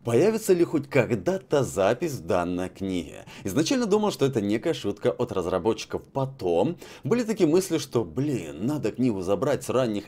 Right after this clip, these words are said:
этапов, пройти сюжетку, дополнение, и потом, возможно, там появятся записи. Мгм. Но, друзья, все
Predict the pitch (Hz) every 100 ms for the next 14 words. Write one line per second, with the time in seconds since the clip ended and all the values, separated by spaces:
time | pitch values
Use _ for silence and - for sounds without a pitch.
0 | - 101 - 190 - 82 - - - 185
1 | 226 214 - 95 170 196 190 131 127 131
2 | 95 123 196 190 - 180 135 113 - 139
3 | 202 190 - - - 101 95 101 147 165
4 | - 107 104 110 82 85 95 - 98 -
5 | - _ _ _ - 82 69 78 76 -
6 | - - - - _ _ _ _ _ _
7 | _ 98 90 71 90 147 135 - - 117
8 | 196 202 190 185 - - 151 196 -